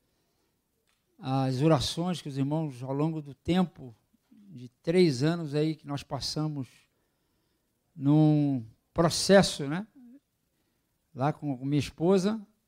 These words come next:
e minha família, e eu recebi muitas orações. É, creio que a maioria de vocês aqui que tomaram conhecimento deixaram um registro no céu, e Deus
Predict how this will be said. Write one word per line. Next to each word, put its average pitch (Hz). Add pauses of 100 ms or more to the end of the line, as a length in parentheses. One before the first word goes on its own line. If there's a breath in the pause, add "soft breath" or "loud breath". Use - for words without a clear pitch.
(460)
e 123
minha 139
família, 175 (800)
e 147
eu 165
recebi 170
muitas 160
orações. 160 (1500)
É, 123 (100)
creio 170
que 151
a 139
maioria 165
de 151
vocês 143
aqui 143
que -
tomaram 151
conhecimento 143 (1000)
deixaram 165
um -
registro 165
no 151
céu, 175 (1200)
e 156
Deus 196